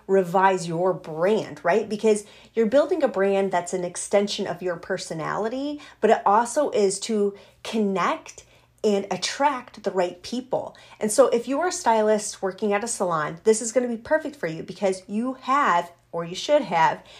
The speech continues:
a social media profile, right? So whether you're on TikTok, Instagram, Facebook, LinkedIn,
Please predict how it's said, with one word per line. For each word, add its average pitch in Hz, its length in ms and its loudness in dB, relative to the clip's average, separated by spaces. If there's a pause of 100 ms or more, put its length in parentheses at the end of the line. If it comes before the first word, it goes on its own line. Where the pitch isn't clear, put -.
(140)
a 202 80 4
social 226 540 0
media 190 560 0
profile, 180 840 -2 (280)
right? 214 240 4
So 202 120 -2
whether 190 300 0
you're 226 340 0
on 180 500 -4 (640)
TikTok, 226 560 2
Instagram, 202 580 -2
Facebook, 185 640 0
LinkedIn, 185 640 -2